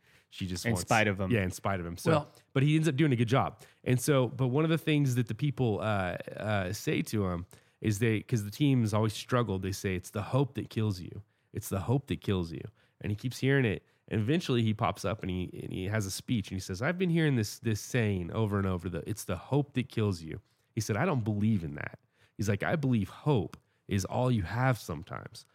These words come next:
Speaker 1: Hope is what you have to hold on to. Hope is what, it has to do with faith and belief." And I'm sitting there going, "Man,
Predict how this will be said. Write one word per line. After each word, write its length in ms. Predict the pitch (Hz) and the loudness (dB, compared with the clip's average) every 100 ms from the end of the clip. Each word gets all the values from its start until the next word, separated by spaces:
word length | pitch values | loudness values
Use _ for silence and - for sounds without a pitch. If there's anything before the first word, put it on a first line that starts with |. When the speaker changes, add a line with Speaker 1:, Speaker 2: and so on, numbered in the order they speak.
| _ - | _ 0
Speaker 1:
Hope 300 | 151 175 127 | 2 4 0
is 140 | 101 | 0
what 220 | 110 104 | 0 0
you 60 | 95 | -4
have 360 | 82 131 156 - | 0 2 2 2
to 100 | 90 | -2
hold 220 | 90 82 | 0 -2
on 200 | 69 60 | -4 -6
to. 160 | - - - | -8 -10 -2
Hope 340 | 139 180 185 | 2 2 2
is 120 | 104 | 0
what, 240 | 101 98 - - - | 2 0 -2 -16 -6
it 180 | 82 104 | -2 2
has 200 | 113 - | 0 2
to 60 | |
do 40 | 101 | -2
with 100 | 87 | -2
faith 460 | - 156 180 131 | -2 2 2 0
and 120 | 98 90 | -4 -2
belief." 380 | 95 180 135 | 2 4 4
And 80 | 127 | 2
I'm 80 | 127 | 0
sitting 200 | 131 160 | 2 4
there 100 | 151 | 4
going, 260 | 139 123 107 | 6 4 4
"Man, 300 | 185 180 | 4 4